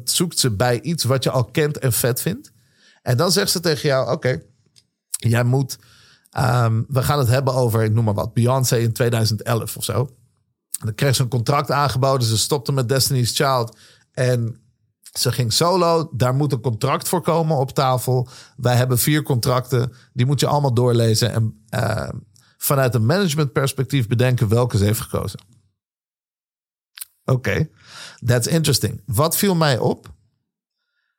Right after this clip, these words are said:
Er zitten meer dan honderd mensen in haar, haar klas. Iedereen had vijf, zes, zeven keer meer gelezen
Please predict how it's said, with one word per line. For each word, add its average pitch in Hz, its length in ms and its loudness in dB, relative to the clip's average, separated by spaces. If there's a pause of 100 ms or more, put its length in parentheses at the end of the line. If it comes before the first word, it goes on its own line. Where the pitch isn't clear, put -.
(280)
Er 135 120 2
zitten 131 280 2
meer 165 180 2
dan 165 100 2
honderd 143 340 2
mensen 135 320 2
in 110 60 0
haar, 104 300 0 (160)
haar 107 260 -4 (140)
klas. - 460 -4 (1080)
Iedereen 196 720 2 (680)
had 123 500 0
vijf, 156 480 0
zes, - 480 0
zeven 151 400 0
keer 123 480 0
meer 135 500 0
gelezen 139 720 0